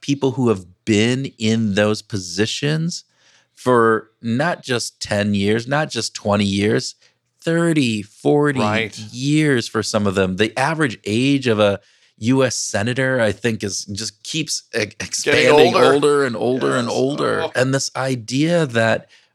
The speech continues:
Speaker 1: we have to be really careful that people who have been in these situations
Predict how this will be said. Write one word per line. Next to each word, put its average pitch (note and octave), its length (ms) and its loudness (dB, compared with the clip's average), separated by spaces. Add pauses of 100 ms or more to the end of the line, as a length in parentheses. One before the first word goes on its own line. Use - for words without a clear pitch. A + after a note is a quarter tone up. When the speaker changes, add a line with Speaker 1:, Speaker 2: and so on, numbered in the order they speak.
(120)
Speaker 1:
we G3 440 -2 (140)
have - 380 -4
to C4 100 -6
be E3+ 240 -2
really B2 840 0 (480)
careful - 680 -2 (600)
that A#2 560 -2 (120)
people F#3+ 440 -2
who D3+ 180 2
have A2+ 400 -4
been B2 360 2
in A2+ 280 0
these G2 260 -2
situations F#2+ 1040 -2